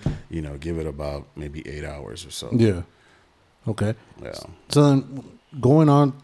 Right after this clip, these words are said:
Speaker 2: through the different cuisines, when you get to steaks, I know I've always, you know, when you go to a restaurant, you order your steak.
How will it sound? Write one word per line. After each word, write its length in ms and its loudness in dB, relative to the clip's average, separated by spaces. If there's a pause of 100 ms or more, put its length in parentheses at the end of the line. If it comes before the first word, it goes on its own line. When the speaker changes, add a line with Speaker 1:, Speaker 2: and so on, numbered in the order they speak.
(140)
Speaker 2:
through 160 4
the 100 6
different 360 2
cuisines, 680 4 (840)
when 240 6
you 40 4
get 200 2
to 100 2
steaks, 640 -2 (1200)
I 120 6
know 520 8 (1120)
I've 180 6
always, 400 6
you 160 4
know, 120 8
when 280 4
you 60 4
go 120 6
to 60 8
a 80 8
restaurant, 400 6
you 160 6
order 240 6
your 100 6
steak. 340 2